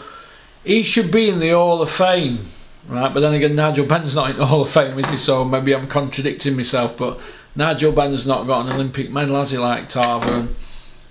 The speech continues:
Tarver's record's a little bit better than Nigel Benn's, isn't it?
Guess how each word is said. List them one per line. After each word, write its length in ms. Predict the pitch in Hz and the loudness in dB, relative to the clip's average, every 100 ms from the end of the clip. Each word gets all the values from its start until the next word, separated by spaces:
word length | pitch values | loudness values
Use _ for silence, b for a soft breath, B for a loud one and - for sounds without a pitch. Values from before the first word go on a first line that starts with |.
| - - - - - - - | -20 -20 -20 -20 -20 -20 -6
Tarver's 460 | 151 151 139 139 127 | 2 2 2 0 2
record's 640 | 135 - 135 131 123 - - 123 | 0 0 0 0 0 -6 -14 -6
a 40 | |
little 180 | 156 139 | -2 0
bit 160 | 131 120 | 0 -2
better 200 | 110 107 | -4 -4
than 120 | 120 | -4
Nigel 360 | 120 117 120 | -4 -4 -4
Benn's, 340 | 117 117 120 117 | -2 -2 -2 -4
isn't 180 | 120 | -6
it? 80 | 123 | -8